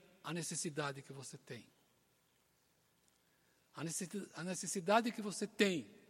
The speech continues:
é de Jesus, da intimidade com Ele,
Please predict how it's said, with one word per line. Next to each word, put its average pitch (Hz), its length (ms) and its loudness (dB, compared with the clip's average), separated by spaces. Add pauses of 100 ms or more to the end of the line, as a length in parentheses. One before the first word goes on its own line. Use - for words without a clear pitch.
(720)
é 151 80 -6
de 156 140 -8
Jesus, 160 760 4 (640)
da 202 140 4
intimidade 226 720 8
com 226 240 6
Ele, 185 380 10